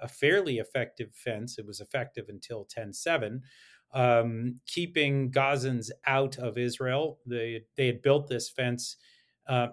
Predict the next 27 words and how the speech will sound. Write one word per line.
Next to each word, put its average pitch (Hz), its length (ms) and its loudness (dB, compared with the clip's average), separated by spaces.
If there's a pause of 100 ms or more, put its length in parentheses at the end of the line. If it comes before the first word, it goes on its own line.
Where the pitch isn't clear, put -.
in 160 160 2
response 131 460 0
to 131 100 -8
the 120 140 -6
Intifada 127 580 0
of 107 120 -10
two 123 180 -6
thousand 117 420 -4
to 104 80 -12
two 110 220 -12
thousand 104 420 -10
five, 120 400 2
the, 104 400 -12
uh, 113 200 -6 (200)
the 107 240 -12
Palestinian 113 720 -6
second - 600 -4
uprising 110 580 -6
against 107 380 -10
Israel 110 440 -8
that 104 140 -10 (380)
included 123 380 -2
a 107 60 -6
lot 113 260 -6
more 101 240 -8
deadly 127 460 0
tactics, 143 720 -6